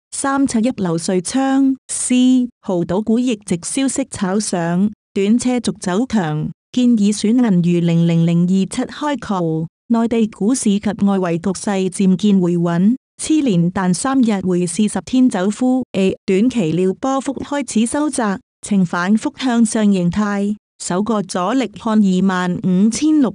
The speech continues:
百點。從穿牛熊證街貨分布所見，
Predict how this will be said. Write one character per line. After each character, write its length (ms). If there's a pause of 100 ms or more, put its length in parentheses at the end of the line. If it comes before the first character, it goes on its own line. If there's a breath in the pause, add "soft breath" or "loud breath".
百 240
點。 340 (220)
從 260
穿 220
牛 160
熊 180
證 200
街 240
貨 180
分 260
布 160
所 360
見， 440